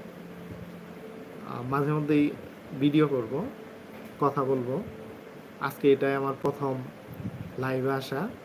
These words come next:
হয়তো ভুল হতে পারে, আম, অনেক কিছুই জানি না, আহ, শিখার মধ্যে আছি, হয়তো আর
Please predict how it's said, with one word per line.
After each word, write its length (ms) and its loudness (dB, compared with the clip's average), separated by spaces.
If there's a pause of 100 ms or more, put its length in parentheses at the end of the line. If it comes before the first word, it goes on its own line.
(540)
হয়তো 220 6
ভুল 260 8
হতে 180 6
পারে, 260 4
আম, 1600 -10 (300)
অনেক 260 0
কিছুই 240 4
জানি 260 4
না, 140 -2 (1600)
আহ, 500 -4 (1120)
শিখার 260 2
মধ্যে 260 0
আছি, 320 0
হয়তো 360 -2
আর 440 -2